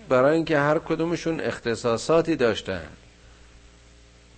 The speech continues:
هر کدوم از این اقوام نمودهایی داشتن که به اینها مفتخر بودند.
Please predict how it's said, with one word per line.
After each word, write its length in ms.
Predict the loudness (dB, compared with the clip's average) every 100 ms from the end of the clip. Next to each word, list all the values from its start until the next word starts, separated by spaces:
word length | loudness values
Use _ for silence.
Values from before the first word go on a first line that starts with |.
| -10
هر 240 | -2 0
کدوم 380 | 0 -2 0 0
از 200 | -2 -2
این 140 | -4 -4
اقوام 680 | -4 -2 0 2 2 2
نمودهایی 680 | 2 2 0 -2 2 4 6
داشتن 500 | 6 4 2 0 0
که 160 | -2 -4
به 120 | -4
اینها 360 | -4 -2 0 0
مفتخر 680 | 0 -2 -2 -4 0 0 2
بودند. 580 | 0 0 -2 -6 -14